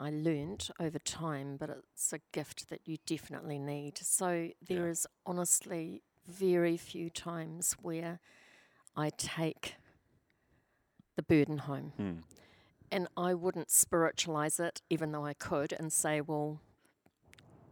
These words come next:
Speaker 1: we give our burden to Jesus." Yes, we do, but actually he's enabled me, I think, just with the gift of being able to just leave it here
Speaker 2: Yeah.
Speaker 1: when I go.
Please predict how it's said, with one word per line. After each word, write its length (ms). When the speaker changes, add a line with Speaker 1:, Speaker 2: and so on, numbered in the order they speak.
Speaker 1:
we 460
give 180
our 140
burden 340
to 120
Jesus." 480
Yes, 460
we 140
do, 520
but 120
actually 480
he's 360
enabled 520
me, 280
I 100
think, 400
just 380
with 240
the 180
gift 360
of 200
being 300
able 260
to 160
just 280
leave 300
it 120
here 460
Speaker 2:
Yeah. 180
Speaker 1:
when 100
I 100
go. 280